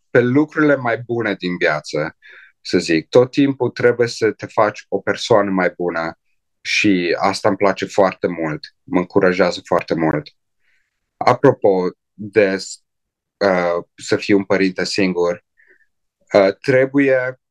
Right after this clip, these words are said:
să găsești stabilitate în viața ta și consistență și disciplină. Trebuie să găsești ceva care îți place,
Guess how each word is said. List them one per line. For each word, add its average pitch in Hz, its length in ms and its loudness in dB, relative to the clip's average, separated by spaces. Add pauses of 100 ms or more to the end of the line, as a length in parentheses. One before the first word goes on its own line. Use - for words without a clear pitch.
(480)
să - 240 -4
găsești 120 680 0
stabilitate 98 1160 -2 (100)
în 98 180 -2
viața 92 360 0
ta 82 300 -2
și 98 200 -4
consistență 90 880 -2
și - 240 0
disciplină. 87 920 -4 (380)
Trebuie 113 340 2
să 113 220 -2
găsești 113 380 0
ceva 101 360 0
care 98 260 -4
îți - 220 -10
place, 104 640 0